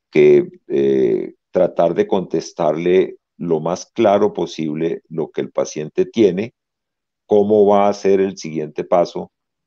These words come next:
y cuáles pueden ser los efectos secundarios que va a tener. Porque si al paciente de pronto le sale un efecto que no le habían dicho que tenía, o que le podía dar, pues se va a asustar y, y se va a enfermar más.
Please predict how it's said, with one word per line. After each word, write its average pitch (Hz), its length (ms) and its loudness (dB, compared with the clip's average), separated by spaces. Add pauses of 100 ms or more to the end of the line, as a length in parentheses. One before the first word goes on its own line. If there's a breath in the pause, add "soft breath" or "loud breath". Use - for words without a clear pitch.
y 85 160 -14
cuáles 87 340 0
pueden 90 260 -4
ser 87 160 -6
los 92 180 -4
efectos 71 480 -8
secundarios 65 720 -10
que 67 120 -4
va 64 120 0
a - 40 -8
tener. 95 420 -2 (420)
Porque 76 300 -6
si 76 120 -4
al 69 120 -2
paciente 76 480 -2
de 98 100 6
pronto 82 520 0 (260)
le 69 80 -6
sale 80 260 2
un 92 140 -2
efecto 90 460 -2
que 76 160 -2
no 73 160 -4
le 80 100 0
habían 87 200 -2
dicho 90 260 -6
que - 120 -6
tenía, 71 460 -8 (280)
o 71 140 -8
que 76 120 -2
le 73 120 -2
podía 73 420 0
dar, 87 340 2 (360)
pues 65 180 -2
se 71 100 -4
va 71 100 0
a - 40 0
asustar 107 640 2
y, 76 720 -6
y - 40 -16
se 95 140 -2
va 101 60 4
a 110 40 -2
enfermar 131 380 0
más. - 400 -4